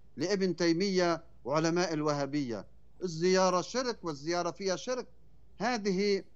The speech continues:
هذه أحاديث الشياطين، هذه وسوسة شياطين، شي-، شياطين يعني. فعليكم، آه، ك-، كما كنتم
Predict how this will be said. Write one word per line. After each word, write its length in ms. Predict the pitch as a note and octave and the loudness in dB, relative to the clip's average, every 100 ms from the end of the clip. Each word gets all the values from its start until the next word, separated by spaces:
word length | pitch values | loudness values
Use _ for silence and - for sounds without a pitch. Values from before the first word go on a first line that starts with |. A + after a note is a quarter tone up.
| - - | -18 -8
هذه 460 | D#3+ A3 A#3 G#3 | -2 0 0 0
أحاديث 460 | F3 F3 F3 A3+ - | -2 -2 -2 -4 -4
الشياطين، 600 | F3+ - F3 D#3 F3+ D#3 | -8 -2 -2 -2 0 0
هذه 220 | E3+ G3 | 2 2
وسوسة 420 | F#3 A3 F#3+ F3 E3+ | 0 0 -4 -6 -8
شياطين، 580 | - D#3 C#3 C#3 A#2 - - - - - | -4 0 0 -2 -6 -8 -18 -20 -20 -10
شي-، 300 | - F3 - | -2 -2 0
شياطين 580 | F3 E3+ D#3+ F#3+ C3+ | 0 2 4 4 4
يعني. 300 | A2 F2+ E2+ - - - - - - - | 2 -2 -8 -12 -20 -20 -20 -20 -14 0
فعليكم، 1080 | E3+ E3 D#3+ D3+ - D3+ G#3+ C4 G#3 F#3 - | 4 4 2 -2 -6 -2 -2 -2 -4 -6 -6
آه، 180 | D#3+ D3+ | -6 -6
ك-، 180 | - - | -10 -8
كما 300 | - C#4+ C4+ | 0 2 2
كنتم 460 | A3 G#3 E3+ - | 2 2 0 -2